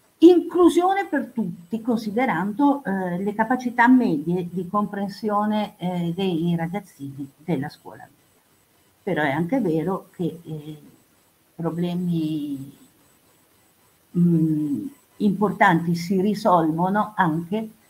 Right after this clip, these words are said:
con una progettualità cooperativa, cioè col fare cose insieme, dove di nuovo talenti differenti, abilità,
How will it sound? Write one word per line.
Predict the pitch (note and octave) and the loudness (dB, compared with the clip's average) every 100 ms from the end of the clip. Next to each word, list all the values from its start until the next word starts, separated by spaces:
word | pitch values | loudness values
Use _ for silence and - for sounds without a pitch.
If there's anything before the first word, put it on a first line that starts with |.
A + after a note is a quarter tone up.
| _ _ _ - | _ _ _ -2
con | G3+ G3 - - _ _ _ _ | 0 2 -2 -10 _ _ _ _
una | G#3+ G3 F#3 F3 F3 E3+ E3+ | 0 2 4 4 2 2 0
progettualità | F#3 F3+ F#3+ G3 G#3+ E3+ | -4 -4 -4 -2 0 -2
cooperativa, | - F3+ E3+ E3+ E3+ F3+ E3 D#3+ | -2 -4 -2 -4 -4 -4 -4 -4
cioè | E3+ | -4
col | F#3 G3 | 0 0
fare | - - G3+ C3+ C#3 E3+ - | 0 2 2 2 -4 -8 -10
cose | - C3+ B2 - E3+ - | -6 -4 -4 -6 -8 -4
insieme, | G3+ F#3+ - C#3 C3+ C#3 - _ _ - | -4 -4 -6 -6 -4 -6 -8 _ _ -8
dove | F#3 F3 | -4 -2
di | F#3+ B3 | 2 4
nuovo | G#3+ F#3 F#3+ G3+ - | 4 2 0 -2 0
talenti | E3+ F3+ G3+ G3+ G3+ | 0 2 -2 -4 -4
differenti, | G3+ G3+ G3+ G3+ G3+ G3 F3+ C#3 | -6 -6 -6 -4 -4 -6 -8 -10
abilità, | D3+ D#3 F3 F3 F#3+ F#3 | -6 -4 -2 2 6 4